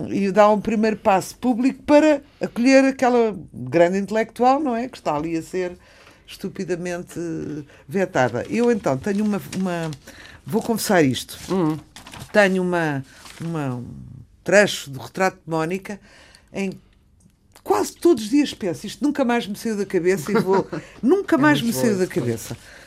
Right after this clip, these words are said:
Speaker 1: porque, porque em, em, em cada, sobretudo a, a última parte,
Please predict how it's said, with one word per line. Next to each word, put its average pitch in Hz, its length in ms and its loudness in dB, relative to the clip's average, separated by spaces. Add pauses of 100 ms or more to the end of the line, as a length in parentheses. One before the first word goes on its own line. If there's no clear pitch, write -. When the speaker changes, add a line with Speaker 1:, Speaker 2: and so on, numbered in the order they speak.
(140)
Speaker 1:
porque, 190 300 -4 (1800)
porque - 260 -10
em, 180 180 -2
em, 202 240 0
em 233 60 2
cada, 269 500 8 (360)
sobretudo 214 580 0
a, 202 40 6
a 175 160 6 (140)
última 196 340 0
parte, 104 400 -10